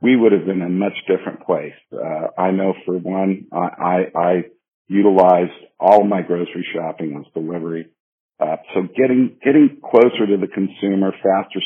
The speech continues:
service is driving, uh, the international supply chain and logistics decisions of the biggest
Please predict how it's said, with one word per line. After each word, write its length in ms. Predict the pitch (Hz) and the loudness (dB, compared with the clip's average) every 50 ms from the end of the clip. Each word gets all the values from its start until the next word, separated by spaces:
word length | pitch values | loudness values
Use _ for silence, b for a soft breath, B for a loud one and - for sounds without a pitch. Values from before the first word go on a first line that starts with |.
| - | -4
service 400 | 90 95 95 95 90 95 95 92 - _ _ _ _ _ _ _ _ _ - | -2 0 0 0 0 -2 -2 -4 -6 _ _ _ _ _ _ _ _ _ -6
is 180 | 82 90 82 - - - - | -6 -6 -6 -6 -10 -4 0
driving, 680 | 95 98 101 113 127 139 - 107 85 80 80 85 - _ _ - | 4 6 8 8 6 6 4 0 -4 -4 -6 -8 -12 _ _ -4
uh, 420 | - 90 90 92 90 87 90 87 - - - _ - - - | -2 0 2 2 2 2 0 0 -2 -4 -12 _ -20 -18 -10
the 520 | - 87 95 92 90 92 92 90 92 98 - - | -4 -2 0 0 0 -2 -4 -4 -6 -8 -8 -6
international 1040 | 101 101 113 113 107 101 98 92 92 95 - - - 92 87 87 87 87 - _ _ _ _ _ _ _ _ _ - | -4 -2 0 0 0 0 0 -2 -4 -6 -8 -6 -4 -2 0 0 -2 -2 -6 _ _ _ _ _ _ _ _ _ -12
supply 380 | 87 - - - 95 92 92 92 - - | -12 -4 2 4 4 4 4 2 -2 -6
chain 220 | 101 92 90 92 | -6 -4 -4 -4
and 140 | 92 85 80 | -4 -4 -6
logistics 500 | 80 76 - - 117 - - 107 92 _ _ | -8 -6 -6 -6 -6 -4 -6 -10 -10 _ _
decisions 500 | - - - - 90 85 85 98 101 95 - | -20 -14 -8 -6 -6 -6 -4 -6 -6 -6 -4
of 240 | 92 90 95 90 - | -4 -6 -6 -6 -8
the 60 | 101 | -8
biggest 300 | 85 - 92 90 101 - | -6 -6 -6 -6 -6 -8